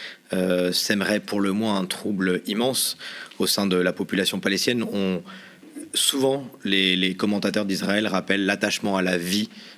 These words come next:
comme ils le disent, de la société israélienne, ce qui en miroir voudrait dire que la Palest-, société palestinienne aime la mort, ce que je ne crois pas. Euh, et je pense que sur, euh, sur un tel débat, euh, on le verrait. Mais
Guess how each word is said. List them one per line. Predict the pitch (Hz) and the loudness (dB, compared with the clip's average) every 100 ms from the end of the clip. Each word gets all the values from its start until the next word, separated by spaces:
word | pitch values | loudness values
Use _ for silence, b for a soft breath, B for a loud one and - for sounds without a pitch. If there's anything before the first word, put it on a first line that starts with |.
| - | -4
comme | 95 | 0
ils | 92 | 0
le | 90 | 0
disent, | 87 107 95 85 B B - | 0 0 0 -2 B B -2
de | 95 | 0
la | 87 | 0
société | - 98 | 0 0
israélienne, | 90 90 98 117 131 123 - | 2 2 2 2 2 0 -4
ce | - | -4
qui | - 95 | -2 0
en | |
miroir | 95 95 107 | 0 2 0
voudrait | 101 98 | 0 0
dire | 95 - | -2 -2
que | 95 | -4
la | |
Palest-, | 95 98 92 | -2 0 0
société | - 95 | 0 0
palestinienne | 98 - 101 95 | 0 0 0 2
aime | |
la | 92 | 2
mort, | 95 117 127 B B - | 2 0 0 B B -8
ce | - | -4
que | 87 | 0
je | 90 | 0
ne | |
crois | 90 101 90 | 0 -2 2
pas. | 107 143 B B B 113 | 2 0 B B B 0
Euh, | 101 92 90 92 90 | 2 4 4 2 2
et | 107 | 0
je | - | 0
pense | 113 - | 0 -2
que | - | -2
sur, | - - 98 92 | -2 -2 0 0
euh, | 90 | 0
sur | 90 - 95 95 | 0 -2 -2 -2
un | 92 | -2
tel | - 123 110 | 2 2 2
débat, | 98 101 104 104 B B B - | 0 2 2 0 B B B -4
euh, | 87 87 92 95 95 87 87 90 90 - 107 90 - - - | -2 0 -2 -2 -2 -4 -4 -2 -4 -4 -4 -4 -4 -4 -2
on | 92 | -2
le | 82 | 0
verrait. | 92 85 80 B B - | 0 0 -4 B B -2
Mais | 110 110 | 4 4